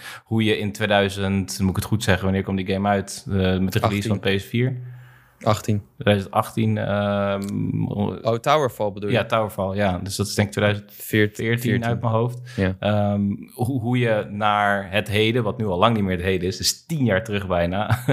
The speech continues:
Speaker 1: <laughs> couch co-op kan brengen en hoe dat nog steeds interessant kan zijn en, eh, hoe dat mensen bij elkaar kan brengen. En dat overtreffen met Celeste, dat was voor mij echt onmogelijk. En
Speaker 2: Ja.
Speaker 1: ze gaan nu Earthblade maken, die ontwikkelaar. Ook daar ben ik heel benieuwd
Speaker 2: Ja.
Speaker 1: naar. Dat moet een soort van combinatie zijn van beide games, van Celeste en Towerfall.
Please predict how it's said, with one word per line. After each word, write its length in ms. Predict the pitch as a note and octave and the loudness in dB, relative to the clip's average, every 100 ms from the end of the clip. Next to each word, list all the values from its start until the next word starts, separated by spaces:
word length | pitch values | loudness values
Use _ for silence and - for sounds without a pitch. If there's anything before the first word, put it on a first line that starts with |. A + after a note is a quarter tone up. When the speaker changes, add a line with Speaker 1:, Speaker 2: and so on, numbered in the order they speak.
| B2 | 0
Speaker 1:
<laughs> 400 | - - - - | -2 -6 -10 2
couch 260 | C3+ D3 - | 6 6 4
co-op 240 | A#2 G2 | -2 0
kan 160 | G2+ F#2 | -2 0
brengen 320 | F2+ F#2 A2+ | 0 0 -2
en 120 | G#2+ | 0
hoe 120 | G#2+ | 2
dat 160 | A2+ - | 2 0
nog 100 | A2 | -2
steeds 240 | A#2 A2+ | 2 2
interessant 460 | A2 A2 G2+ A2 A2+ | 2 -4 0 2 2
kan 140 | G#2 | 0
zijn 280 | F2+ F2 F#2+ | 2 2 0
en, 220 | F#2 F2+ | 0 0
eh, 460 | F2+ F2+ F2+ F2+ F2 | 0 2 2 0 0
hoe 120 | G2 | 2
dat 120 | G2 | 2
mensen 220 | G2+ F#2+ F#2 | 2 0 0
bij 100 | F2+ | -2
elkaar 260 | F#2 F#2+ | 2 0
kan 100 | G#2 | 2
brengen. 300 | F2+ F2 F#2+ | 0 0 0
En 100 | D2+ | 0
dat 180 | F#2+ G#2+ | 0 0
overtreffen 480 | A#2+ G#2 G2 G#2+ - | 0 -2 0 -2 0
met 140 | F#2+ - | -2 -2
Celeste, 420 | F2+ A2 B2 - | 0 2 2 -2
dat 140 | F#2+ | -2
was 180 | F#2+ - | 0 -2
voor 100 | G2 | 0
mij 200 | F#2 F#2+ | 2 4
echt 480 | F#2 - - - - - _ | 2 -4 -10 -20 -20 -20 _
onmogelijk. 760 | B2 G#2+ G#2 A2 F#2+ F#2+ B2 - - - - | 0 2 2 0 -2 -4 -4 -8 -18 -20 -6
En 480 | F#2+ G2 F#2+ F#2+ F#2+ | 0 2 2 0 -4
Speaker 2:
Ja. 220 | G#2 F#2 | -2 -2
Speaker 1:
ze 140 | - - | 0 -2
gaan 200 | G#2+ G#2+ | 0 2
nu 140 | A#2 | 2
Earthblade 380 | A2 G#2+ A2+ A#2 | -2 -2 -2 0
maken, 360 | A#2 A#2+ B2+ C#3 | 0 0 -2 -4
die 100 | A#2+ | 0
ontwikkelaar. 520 | A2+ A2+ A#2 A2+ A#2+ B2 | 2 2 2 0 0 -2
Ook 120 | G#2 | 0
daar 160 | G2+ G#2+ | 4 2
ben 100 | A2+ | 2
ik 60 | |
heel 120 | B2 A#2 | -2 0
benieuwd 240 | A2+ - | 0 0
Speaker 2:
Ja. 60 | A#2+ | 0
Speaker 1:
naar. 80 | |
Dat 140 | B2 B2 | 0 0
moet 80 | G#2+ | -2
een 60 | |
soort 160 | - A2 | -2 0
van 280 | G#2 G2+ - | 0 0 -2
combinatie 640 | - A#2 A2+ G#2 G#2 A#2+ C3 | 0 2 2 2 0 0 0
zijn 280 | C3+ C#3+ C#3 | 0 0 -2
van 140 | C#3 | 0
beide 340 | C#3 C3+ C#3 | 2 0 0
games, 220 | C#3 D3 - | 0 0 -2
van 120 | C3+ | -2
Celeste 380 | C#3 C3 C3 C3 | 0 2 2 0
en 80 | |
Towerfall. 520 | B2+ C3 G2+ - C#3 | 0 2 2 2 -4